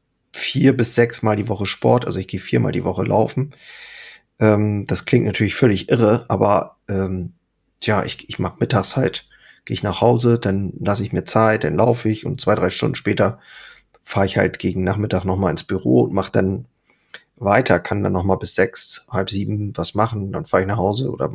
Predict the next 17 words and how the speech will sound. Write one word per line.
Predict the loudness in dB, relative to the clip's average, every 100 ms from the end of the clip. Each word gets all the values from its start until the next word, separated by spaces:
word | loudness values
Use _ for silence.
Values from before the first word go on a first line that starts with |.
| -10 -10
noch | -6
mal | -4 -6
kurz | -8 -4
bei | -2
meinem | -2 0
Vati | 0 0 -2
vorbei. | -2 2 2 2 -4 -20 -20 -20 -20 -20 _ _ -20 _
So | -2 0
hab | 2 0
ich | -2
zwar | 0 2
lange | 2 0
Tage, | -2 0 2 2 2
aber | 0
es | -4
ist | -6 -2
irgendwie | 2 2 2 0 0 -2